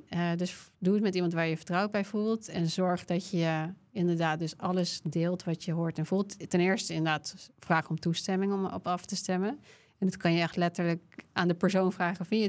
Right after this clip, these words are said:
het oké dat ik op jou afstem?" Dat is al genoeg, zeg maar. Ehm, dat je op die manier start. Ehm, en dat je ook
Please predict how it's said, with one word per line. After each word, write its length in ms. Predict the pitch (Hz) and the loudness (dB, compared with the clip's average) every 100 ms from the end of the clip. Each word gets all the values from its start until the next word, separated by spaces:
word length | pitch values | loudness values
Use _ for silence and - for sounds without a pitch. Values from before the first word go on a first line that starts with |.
| 190 | 0
het 20 | 180 | 0
oké 160 | 202 | 2
dat 120 | 180 165 | 2 0
ik 80 | |
op 80 | 175 | -4
jou 140 | 160 156 | -4 -2
afstem?" 380 | 165 - 202 | -2 0 2
Dat 160 | 190 185 | 2 0
is 120 | 190 | 0
al 100 | 170 | -2
genoeg, 360 | - 165 165 - | -4 0 0 0
zeg 200 | 180 - | -6 -4
maar. 260 | 180 220 311 - _ - - - _ - | -4 -4 -8 -16 _ -20 -20 -20 _ -4
Ehm, 580 | 185 185 180 180 180 185 - - | 0 2 4 2 2 0 -6 -4
dat 220 | 175 175 | 0 2
je 60 | 190 | 0
op 100 | 175 | 0
die 140 | 202 | 2
manier 420 | 214 226 226 226 220 | 4 4 2 2 -2
start. 520 | - 208 214 262 - _ - _ _ | -2 0 0 -2 -10 _ -20 _ _
Ehm, 540 | - 190 190 185 185 185 | 0 2 4 4 2 0
en 160 | 226 185 | 0 2
dat 180 | 196 196 | 2 2
je 100 | 180 | 2
ook 240 | 190 185 | 2 0